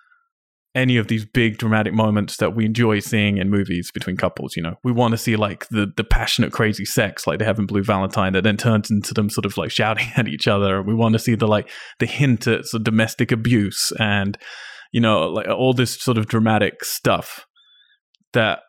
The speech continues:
I still really enjoy in a movie, but I don't think it's necessarily as interesting a message as the quieter, more subdued things that Marriage Story managed to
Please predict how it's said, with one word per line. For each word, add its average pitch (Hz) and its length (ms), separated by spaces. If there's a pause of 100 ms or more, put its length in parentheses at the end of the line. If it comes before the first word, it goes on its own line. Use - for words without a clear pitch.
(100)
I 120 120
still 135 260
really 123 240
enjoy 120 240
in 117 100
a 113 40
movie, 113 300
but 101 120
I 104 80
don't 104 240
think 104 140
it's 104 120
necessarily 98 1080 (920)
as 110 160
interesting 104 540
a 92 60
message 85 540 (240)
as - 180
the 104 80
quieter, 98 460
more 92 160
subdued 101 540
things 87 300
that - 100
Marriage 87 340
Story - 340 (180)
managed - 380
to - 220